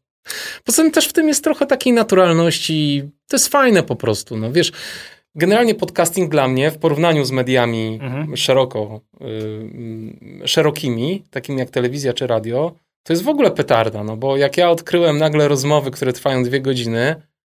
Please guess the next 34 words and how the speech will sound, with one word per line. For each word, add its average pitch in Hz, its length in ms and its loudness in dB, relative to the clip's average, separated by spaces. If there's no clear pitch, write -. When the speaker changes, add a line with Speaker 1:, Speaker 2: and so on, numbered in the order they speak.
Speaker 1:
a 123 100 2
nie, 165 160 4
że 147 100 2
treść 151 420 4
jest 139 220 0
po 143 80 -2
prostu 139 400 -4
wzięta, 143 420 0
poprzycinana, 135 960 0
powyrywana 156 580 2
z 151 100 -4
kontekstu, 143 480 -4
umieszczona 135 480 -2
w 127 40 -6
dziesięciu 139 400 -4
czy - 140 -16
piętnastu 135 420 -4
minutach, 127 280 -2
czy - 120 -4
nie 170 120 4
daj 165 140 4
Boże 135 240 2
pięciu, 131 560 0
Speaker 2:
Mhm. 147 340 -4
Speaker 1:
no 156 80 -2
to 156 120 -4
stary, 208 340 2
to, 139 120 -6
to 170 80 -4
jest 165 120 -6
po 170 60 -16
prostu 185 300 -6
inny 202 220 0
świat. 117 440 -4